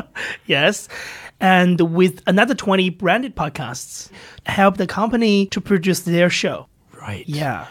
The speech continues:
Speaker 2: So do you offer the editing support, the production support?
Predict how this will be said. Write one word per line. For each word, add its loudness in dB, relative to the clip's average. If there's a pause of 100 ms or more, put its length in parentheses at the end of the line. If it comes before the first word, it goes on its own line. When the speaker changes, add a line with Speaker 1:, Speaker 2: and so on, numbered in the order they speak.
(160)
Speaker 2:
So 0
do 2
you 4
offer 2
the 0 (180)
editing -2
support, -2
the -6
production -4
support? -6